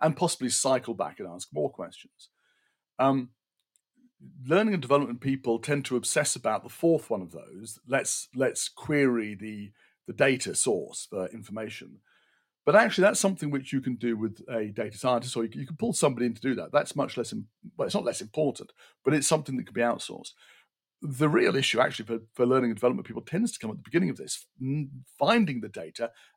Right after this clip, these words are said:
and getting permission to access it. That involves the sorts of skills which people don't typically have when they come into L and D, which is the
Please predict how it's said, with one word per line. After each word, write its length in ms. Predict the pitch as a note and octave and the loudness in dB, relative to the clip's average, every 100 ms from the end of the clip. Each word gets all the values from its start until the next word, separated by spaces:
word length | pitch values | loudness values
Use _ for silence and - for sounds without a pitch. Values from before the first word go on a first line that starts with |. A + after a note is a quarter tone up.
| - | -6
and 140 | C#3 | 0
getting 240 | C#3 E3 D3+ | 2 2 0
permission 340 | C3 A#2+ A2+ | -2 -2 -2
to 120 | G#2+ | 0
access 300 | D3+ - - | -2 -2 -8
it. 140 | G2+ - _ _ _ _ | -8 -12 _ _ _ _
That 240 | D3 F3 A3 | 4 6 4
involves 720 | F#3 B2+ G#2+ G2+ A2 - - _ _ _ _ - | 2 2 2 -2 -8 -12 -14 _ _ _ _ -8
the 80 | |
sorts 260 | B2+ G3 F#3 | 4 4 4
of 60 | C#3 | -2
skills 320 | - C3+ A2 | 2 2 2
which 140 | B2 | -6
people 180 | - C3+ | -8 -4
don't 360 | B2 C#3 C3+ - | 2 2 2 -2
typically 300 | C3 - A#2+ | -12 -8 -8
have 180 | A#2 A2 | -6 -8
when 100 | A2 | -8
they 80 | |
come 160 | G#2 B2+ | -6 -4
into 220 | D#3+ - | -4 -6
L 80 | F#2 | -10
and 120 | E2+ | -12
D, 200 | - - | -18 -20
which 220 | - A#2 A#2+ | -18 -12 -6
is 220 | A2+ - | -6 -6
the 240 | A2+ A2 | -8 -10